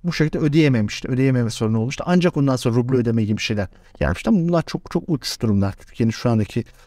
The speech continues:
kısmını ilgilendirmiyor ama var mı? Var. Tarihte yaşandı mı? Yaşandı. Hem de böyle yüz yıl önce değil, e, bir yıl önce. E, tabii euro tahviller vade sonuna kadar beklerseniz her tahvilde olduğu gibi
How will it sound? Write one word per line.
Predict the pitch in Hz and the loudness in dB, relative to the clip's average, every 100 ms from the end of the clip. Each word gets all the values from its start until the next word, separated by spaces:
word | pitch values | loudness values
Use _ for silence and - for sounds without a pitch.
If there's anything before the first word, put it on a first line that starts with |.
| _ - | _ -14
kısmını | - - 160 | -6 -2 0
ilgilendirmiyor | 160 160 156 123 113 | 2 2 2 2 2
ama | 135 131 | 0 2
var | 151 147 | 4 4
mı? | 143 226 | 4 2
Var. | 120 | 2
Tarihte | - 127 117 120 | 0 -2 0 -2
yaşandı | 127 127 135 | -2 -2 -2
mı? | 156 | -2
Yaşandı. | 127 139 151 | -2 -2 0
Hem | 151 | 0
de | 151 | 0
böyle | 139 - - - | 0 -2 -8 -2
yüz | 156 135 | 0 2
yıl | |
önce | 127 117 131 | 2 2 2
değil, | 247 | 2
e, | 202 135 127 123 120 117 123 | 2 2 0 0 -2 -2 0
bir | 147 | 2
yıl | 113 170 | 4 4
önce. | 147 - 95 - | 2 2 -4 -4
E, | 147 139 - | 0 0 2
tabii | 214 214 85 - | 2 2 -2 -2
euro | 165 190 | 0 0
tahviller | - 185 - 190 190 185 - - | 2 0 2 2 2 0 -4 -2
vade | 135 165 | 0 0
sonuna | 160 160 156 | 0 0 2
kadar | 151 147 160 | 2 2 2
beklerseniz | 160 - 117 - 226 - - - | 0 0 0 -2 -4 -6 -12 -16
her | - 160 | -2 -2
tahvilde | - 131 117 117 113 | 0 0 0 0 0
olduğu | 107 107 | 0 0
gibi | 147 240 | -2 -4